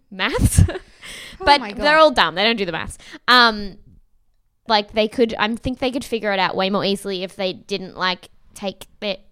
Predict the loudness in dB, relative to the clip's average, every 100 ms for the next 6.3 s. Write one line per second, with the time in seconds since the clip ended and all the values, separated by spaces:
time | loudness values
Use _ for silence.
0 | -14 -14 -14 -18 -14 -10 -8 -6 -6 -8
1 | -10 -10 -10 -10 -10 -10 -10 -10 -10 -10
2 | -10 -14 -12 -12 -12 -14 -16 -18 _ -14
3 | -12 -12 -14 -16 -14 -14 -14 -16 -14 -14
4 | -12 -14 -16 _ _ _ _ _ _ _
5 | _ _ _ -8 -8 -8 -12 -8 -10 -10
6 | -10 -10